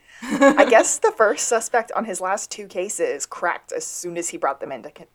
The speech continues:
Speaker 2: interrogation. And Lassiter is smug about it. He is proud of himself, and he is rubbing it in Sean's face.
Speaker 1: Sean is like, "Something is wrong here,"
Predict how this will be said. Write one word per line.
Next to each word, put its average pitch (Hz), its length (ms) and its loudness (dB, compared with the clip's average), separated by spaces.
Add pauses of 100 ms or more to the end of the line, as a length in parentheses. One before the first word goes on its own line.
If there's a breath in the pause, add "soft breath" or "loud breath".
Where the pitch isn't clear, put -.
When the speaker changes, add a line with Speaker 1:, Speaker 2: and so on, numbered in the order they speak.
(100)
Speaker 2:
interrogation. 165 840 -10 (680 soft breath)
And 175 160 -2
Lassiter 226 580 4
is 165 440 -6
smug - 800 -12 (100)
about 143 300 -12
it. - 180 -10 (140)
He 214 220 -6
is 160 340 -2
proud 165 440 -2
of 240 140 -2
himself, 254 800 -4 (540 loud breath)
and 160 140 -6
he 180 240 -6
is 160 140 -2
rubbing 165 520 -4
it 190 200 0
in 170 200 -10
Sean's 160 400 -10
face. - 560 -12 (960 soft breath)
Speaker 1:
Sean 233 380 2
is 220 100 -2
like, 196 220 0
"Something 247 400 -4
is 311 160 -6
wrong 247 240 4
here," 226 580 -2